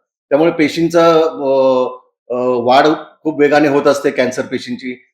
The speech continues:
त्याचप्रमाणे, अ, पेशंटमध्ये विकनेस किंवा अशक्तपणा हा खूप मोठ्या प्रमाणात वाढत जातो आणि हे ॲडव्हान्स स्टेजमध्ये जे हे कॅन्सर्स आहेत, हे अशा प्रकारे,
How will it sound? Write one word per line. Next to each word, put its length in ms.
त्याचप्रमाणे, 680
अ, 200
पेशंटमध्ये 800
विकनेस 520
किंवा 220
अशक्तपणा 680
हा 180
खूप 180
मोठ्या 200
प्रमाणात 480
वाढत 300
जातो 520
आणि 140
हे 120
ॲडव्हान्स 360
स्टेजमध्ये 460
जे 120
हे 80
कॅन्सर्स 420
आहेत, 220
हे 360
अशा 220
प्रकारे, 540